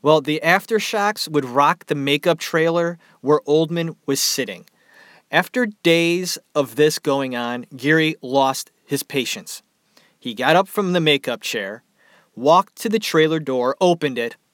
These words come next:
looked up into the sky, and screamed, "Stop!" <laughs> That would probably be,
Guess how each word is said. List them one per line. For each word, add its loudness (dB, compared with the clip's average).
looked -2
up 6
into -2
the 2
sky, 2
and -4
screamed, -6
"Stop!" 2
<laughs> -20
That 8
would 4
probably 4
be, 0